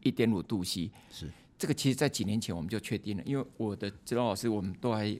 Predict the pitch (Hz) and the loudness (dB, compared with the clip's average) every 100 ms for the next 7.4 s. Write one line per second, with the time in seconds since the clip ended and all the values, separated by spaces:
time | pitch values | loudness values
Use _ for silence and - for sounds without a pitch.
0 | - 113 87 - 113 95 87 120 104 - | -2 -4 -2 0 0 0 0 0 0 -2
1 | - 107 95 113 104 - - - - - | -4 -2 0 2 0 -2 -18 -20 -20 -20
2 | - - - - 160 165 - - - - | -20 -20 -8 2 4 4 -2 -8 -4 4
3 | 175 120 175 143 - 139 131 131 - 85 | 6 6 6 4 4 2 4 4 2 0
4 | 127 - 123 110 - 110 101 90 82 73 | 0 0 0 0 0 -2 -2 -4 -4 -6
5 | - 165 170 - 123 107 - - - 156 | -4 0 0 4 2 2 -2 -12 -4 -4
6 | - 104 101 107 95 65 - - - - | 2 0 2 0 0 -4 -10 -20 -20 -20
7 | - - 165 | -20 -10 -2